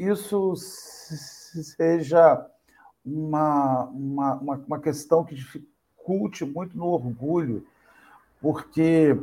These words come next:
alguns, algumas pessoas vão precisar que você dê a ela um quilo de arroz. Outras pessoas vão precisar que você dê a ela um livro. Outras pessoas vão precisar que você dê a ela um quilo de arroz e um livro.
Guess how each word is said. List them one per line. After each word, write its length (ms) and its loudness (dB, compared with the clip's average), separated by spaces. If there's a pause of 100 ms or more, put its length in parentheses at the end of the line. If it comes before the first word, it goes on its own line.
(280)
alguns, 420 8
algumas 500 6
pessoas 500 -2
vão 120 -2
precisar 440 2
que 80 -16
você 120 -4
dê 140 2
a 80 8
ela 580 4 (300)
um 80 -14
quilo 160 -8
de 100 -2
arroz. 600 2 (680)
Outras 380 -2
pessoas 460 -4
vão 80 -6
precisar 240 0
que 80 -8
você 100 -8
dê 140 2
a 60 10
ela 340 8
um 80 -6
livro. 560 -4 (500)
Outras 300 -8
pessoas 400 -4
vão 80 -2
precisar 480 -2
que 80 -14
você 100 -8
dê 160 0
a 60 4
ela 360 2
um 80 -4
quilo 240 -8
de 80 -6
arroz 640 -2
e 60 -8
um 100 -8
livro. 480 -6